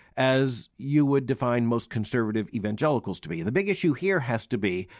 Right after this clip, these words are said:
the ordination of women as pastors, which goes back in Methodism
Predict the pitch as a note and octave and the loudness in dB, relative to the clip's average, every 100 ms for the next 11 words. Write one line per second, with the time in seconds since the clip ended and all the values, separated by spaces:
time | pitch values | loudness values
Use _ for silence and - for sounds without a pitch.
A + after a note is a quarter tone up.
0 | - - _ _ C#3 D3 C#3 C#3 B2+ A#2 | -20 -20 _ _ 0 2 4 2 2 0
1 | - A2 G2+ B2+ F#2+ D#2 - _ G#2 G#2 | 0 -2 0 -2 -2 -6 -14 _ 0 0
2 | - - C#3 A#2+ F#2 E2 D3+ - G#3 A#3 | -2 -4 -2 -2 -6 -4 -4 0 0 2
3 | F#3+ D#3+ B2 A#2+ D3 B2 G2 G#2 G2+ | 0 0 0 2 0 0 -2 -2 -4